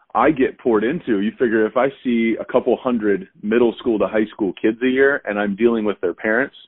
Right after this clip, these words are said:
particularly their dads, I have a really interesting reference point on things I wanna do and incorporate into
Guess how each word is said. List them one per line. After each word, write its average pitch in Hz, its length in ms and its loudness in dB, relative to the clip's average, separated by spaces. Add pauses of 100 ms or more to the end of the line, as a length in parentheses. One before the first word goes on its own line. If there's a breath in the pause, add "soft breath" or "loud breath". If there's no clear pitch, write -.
(140)
particularly 104 440 0
their 85 120 0
dads, 98 480 4 (720)
I 117 120 4
have 135 100 6
a 104 60 2
really 113 340 6
interesting 110 320 -2
reference 107 360 0
point 95 200 -6
on 92 140 -8
things 107 240 -2
I 95 100 2
wanna 107 300 0
do 156 300 2
and 98 140 -6
incorporate 120 520 2
into 127 160 2